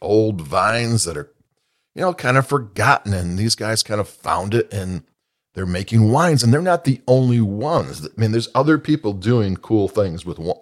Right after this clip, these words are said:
uh, grapes too. And these wines are not, like, a hundred and fifty bucks. They're, you know, they,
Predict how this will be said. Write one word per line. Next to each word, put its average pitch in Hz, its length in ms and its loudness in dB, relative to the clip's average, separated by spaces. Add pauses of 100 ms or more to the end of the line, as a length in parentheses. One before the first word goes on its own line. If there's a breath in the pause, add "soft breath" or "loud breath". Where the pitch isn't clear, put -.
uh, 87 100 -6
grapes 87 360 -2
too. 120 300 4 (640)
And 123 220 -2
these 143 180 2
wines 143 380 -2
are 117 160 0
not, 135 540 0
like, 110 240 4
a 95 80 -2
hundred 120 220 4
and 107 80 -4
fifty 104 260 -6
bucks. - 460 0
They're, 104 440 -2 (160)
you 120 140 -4
know, 95 360 -8
they, 104 200 -6